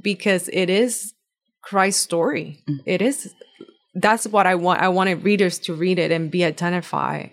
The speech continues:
Speaker 1: and see Christ's story every time they read it. But basically, the good cactus is literally the story of what the Lord does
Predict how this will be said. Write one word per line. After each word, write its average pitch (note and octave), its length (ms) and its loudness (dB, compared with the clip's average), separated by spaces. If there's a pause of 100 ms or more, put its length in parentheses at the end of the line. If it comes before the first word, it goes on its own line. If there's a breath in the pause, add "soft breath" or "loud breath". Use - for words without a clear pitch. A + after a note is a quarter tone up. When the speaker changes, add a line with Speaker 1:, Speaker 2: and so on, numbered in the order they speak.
(140)
Speaker 1:
and D#3+ 320 -4
see F#3 300 -4
Christ's D#3 380 -4
story G2 600 -8 (160)
every E3 260 0
time D#3+ 280 -4
they D#3 140 -4
read D#3 260 -4
it. D3+ 180 -6
But E3+ 220 -2
basically, G3 460 0
the F3 120 0
good F#3+ 220 -2
cactus G3 520 0
is E3 260 -6 (840 soft breath)
literally G#3+ 640 4
the G3 120 0
story F3+ 440 4
of E3 260 2
what E3 200 0
the F3 100 0
Lord D#3+ 280 -2
does D#3+ 300 -2